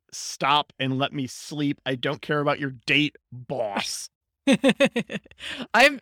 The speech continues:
Speaker 2: I'm definitely the spouse, though. I had to apologize to my husband when I heard this scene.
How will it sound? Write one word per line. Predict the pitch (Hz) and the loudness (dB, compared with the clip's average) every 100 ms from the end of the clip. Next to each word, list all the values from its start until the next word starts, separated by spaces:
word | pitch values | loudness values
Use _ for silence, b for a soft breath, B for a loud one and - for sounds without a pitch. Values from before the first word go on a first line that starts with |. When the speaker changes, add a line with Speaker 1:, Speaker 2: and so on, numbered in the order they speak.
| - | 0
Speaker 2:
I'm | 254 | 2
definitely | 247 233 240 185 180 | 4 4 2 -4 -2
the | 180 | -4
spouse, | 190 - 185 185 - | -4 -4 -4 -4 -6
though. | 180 185 185 - | -4 -2 -2 0
I | 208 | 4
had | 247 240 | 4 2
to | |
apologize | 190 196 180 175 180 185 | 0 2 0 2 -2 -2
to | 226 | -4
my | 180 | -4
husband | 196 - 185 | -4 -6 -6
when | 180 | -4
I | |
heard | 185 185 | -4 -4
this | 185 | -4
scene. | 190 185 | -4 -4